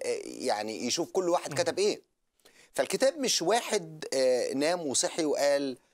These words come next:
Speaker 1: "هذا هو كتاب الله".
Speaker 2: مم.
Speaker 1: أو، آه،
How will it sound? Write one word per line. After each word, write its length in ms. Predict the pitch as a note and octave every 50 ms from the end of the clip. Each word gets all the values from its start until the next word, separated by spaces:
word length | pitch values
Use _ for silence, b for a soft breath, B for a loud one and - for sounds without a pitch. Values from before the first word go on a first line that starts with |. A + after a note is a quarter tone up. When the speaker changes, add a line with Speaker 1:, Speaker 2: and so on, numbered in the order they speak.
| _ -
Speaker 1:
"هذا 220 | F3+ G3 F3+ G3
هو 200 | F3+ F3 F#3 E3+
كتاب 280 | F3 - D3+ D3+ C#3+ B2+
الله". 300 | C3 B2 B2 B2+ D3 D#3 - _ _ _ _ _ _ _ _ _ _ _ _ _ _ _ _ _ _ - - -
Speaker 2:
مم. 220 | A#2 G#2 G2+ G2 -
Speaker 1:
أو، 440 | - C3 C3 C#3 D3+ D3 C#3+ C#3 B2 -
آه، 540 | C3+ C3 B2+ B2+ B2 A#2+ A#2+ A#2+ - -